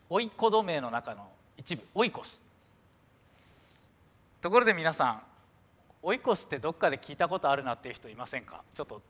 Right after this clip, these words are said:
手挙げてみてもらえます？あ、結構いますね。嬉しいです。えっとですね、あるヨーグルトの名称になっている。えっとですね、私さっきコンビニで見てきたんですけれど、ちゃんと売ってました。あの、オイコスって。これです。これ、あの、家っていう意味があるんですね。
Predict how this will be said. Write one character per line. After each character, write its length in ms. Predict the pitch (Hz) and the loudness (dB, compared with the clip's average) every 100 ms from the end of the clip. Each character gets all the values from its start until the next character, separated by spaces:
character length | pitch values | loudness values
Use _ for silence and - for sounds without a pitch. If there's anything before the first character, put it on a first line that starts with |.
| - | -16
手 160 | - 175 | -6 -4
挙 180 | 123 117 | -4 -6
げ 80 | |
て 120 | 120 117 | -12 -16
み 100 | 113 | -16
て 80 | 95 | -20
も 100 | 87 | -20
ら 60 | |
え 40 | 87 | -12
ま 60 | |
す？ 180 | - 135 | -2 -2
あ、 40 | |
結 220 | - 175 - | 2 0 0
構 120 | 147 | -4
い 40 | |
ま 120 | 135 | -2
す 80 | 127 | -6
ね。 200 | 120 113 - | -10 -14 -4
嬉 200 | 147 143 | -2 -2
し 80 | 139 | -6
い 20 | |
で 80 | 113 | -12
す。 100 | - - - | -16 -20 -12
え 80 | 170 | -8
っ 20 | |
と 120 | 185 247 | -2 0
で 120 | 175 | 0
す 80 | 147 | -2
ね、 160 | 147 | 0
あ 140 | - 269 | 6 6
る 120 | 285 | 6
ヨ 200 | 185 226 | 4 4
ー 20 | |
グ 120 | 233 | 4
ル 100 | 262 | -2
ト 120 | - 151 | -2 -4
の 120 | 131 | -4
名 180 | 135 170 | -4 -4
称 180 | - | -6
に 80 | 170 | -8
な 100 | 110 | -10
っ 40 | 98 | -14
て 160 | - | -18
い 20 | |
る。 140 | 87 - _ - - - - - - - | -20 -20 _ -20 -20 -20 -20 -20 -20 -6
え 120 | 180 | -4
っ 40 | |
と 200 | 226 - | -4 -2
で 80 | 240 | -2
す 120 | 175 | -2
ね、 300 | 151 139 127 120 | -2 0 0 -2
私 260 | 156 214 | -2 -2
さ 120 | - 233 | -2 -4
っ 40 | |
き 120 | 196 | -4
コ 160 | - 170 | -8 -8
ン 60 | 170 | -8
ビ 80 | |
ニ 120 | 170 165 | -10 0
で 300 | 165 165 165 | 2 2 -2
見 80 | 165 | -8
て 140 | 170 | -10
き 80 | - | -6
た 120 | 127 | -8
ん 80 | 117 | -8
で 80 | 104 | -12
す 80 | |
け 100 | - | -16
れ 100 | 104 | -16
ど、 80 | 104 | -16
ち 100 | 107 | -4
ゃ 80 | 156 | -4
ん 40 | 147 | -4
と 80 | |
売 40 | 135 | -10
っ 20 | |
て 160 | - 135 | -8 -8
ま 120 | 135 | -8
し 80 | - | -10
た。 220 | 98 117 | -12 -10
あ 60 | 117 | -10
の、 240 | 110 117 | -10 -10
オ 100 | 160 | -8
イ 60 | 185 | -6
コ 160 | 120 | -8
ス 120 | 101 - | -12 -14
っ 20 | |
て。 80 | - _ _ _ _ - | -20 _ _ _ _ -4
こ 80 | |
れ 80 | 180 | -2
で 100 | 170 | -2
す。 140 | 165 - - - - - - - - - - | -6 -14 -20 -20 -20 -20 -20 -20 -20 -20 2
こ 100 | 294 | 10
れ、 80 | 269 | 12
あ 100 | 233 | 12
の、 220 | 226 233 - | 8 2 0
家 240 | 226 349 | 2 2
っ 20 | |
て 240 | 359 269 208 | 2 0 0
い 80 | |
う 40 | 185 | -2
意 100 | 170 | -4
味 100 | 156 | 0
が 100 | 131 | 0
あ 60 | |
る 60 | 117 | 0
ん 80 | 98 | -4
で 60 | |
す 100 | - | -14
ね。 200 | 160 220 | -8 -8